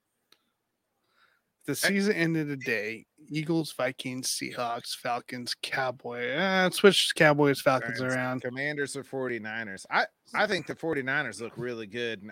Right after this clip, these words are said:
Speaker 2: I mean, we'll get into them a little bit later, but
Speaker 1: Yeah.
Speaker 2: man, C M C looked as good as advertised in the forty-niner uniform, uh, a-, as, as can be. I,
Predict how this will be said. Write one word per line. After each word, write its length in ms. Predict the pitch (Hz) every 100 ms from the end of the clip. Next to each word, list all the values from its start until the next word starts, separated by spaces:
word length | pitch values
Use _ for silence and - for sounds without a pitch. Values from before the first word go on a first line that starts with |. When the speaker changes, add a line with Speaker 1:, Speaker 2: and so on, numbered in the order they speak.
| 110
Speaker 2:
I 100 | 113
mean, 380 | 113 113 110 -
we'll 240 | 117 131
get 140 | 139 135
into 240 | 135 123
them 320 | 117 135 127
a 100 | 123
little 220 | 120 123 117
bit 120 | 110
later, 280 | 127 123 107
but 240 | 113 104
Speaker 1:
Yeah. 260 | 117 113 117 _ _ -
Speaker 2:
man, 300 | 135 135 131
C 240 | - 165
M 100 | 160
C 220 | - 170
looked 220 | 147 135 139
as 120 | 123
good 180 | 151 143
as 120 | 127
advertised 640 | 147 143 127 143 139 131
in 80 | 127
the 60 | 113
forty-niner 520 | 151 147 139 139 135
uniform, 720 | 135 135 131 - 135 131 123 - _ _ _ 98
uh, 640 | 113 113 110 104 101 98 87 _ _ _
a-, 200 | 104 98 - -
as, 360 | 113 107 - _
as 220 | 117 117
can 260 | - 113 101 131
be. 420 | 135 131 113 98 _ _ _ _ _ _ _ _ _
I, 100 | 160